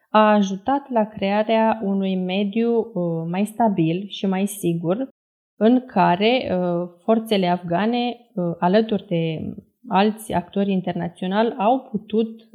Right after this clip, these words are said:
duce la construirea unor instituții democratice. În aceeași perioadă, Uniunea Europeană a avut o misiune, eupol se numea, Rule of Law Mission,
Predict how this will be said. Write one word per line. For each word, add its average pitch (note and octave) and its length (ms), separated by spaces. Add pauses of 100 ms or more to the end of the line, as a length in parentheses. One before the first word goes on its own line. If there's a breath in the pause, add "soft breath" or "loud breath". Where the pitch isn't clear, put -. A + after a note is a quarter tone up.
duce A3 400
la F#3 200
construirea F#3 920
unor F3+ 360
instituții F3+ 840
democratice. E3+ 760 (960)
În E4 260
aceeași A#3 340
perioadă, G3 540
Uniunea G#3+ 420
Europeană F#3+ 560
a E3+ 140
avut E3+ 320
o F#3+ 60
misiune, F3 1040
eupol F#3+ 540
se F#3+ 180
numea, E3+ 680
Rule F#3+ 260
of F#3 120
Law F#3+ 180
Mission, F#3 580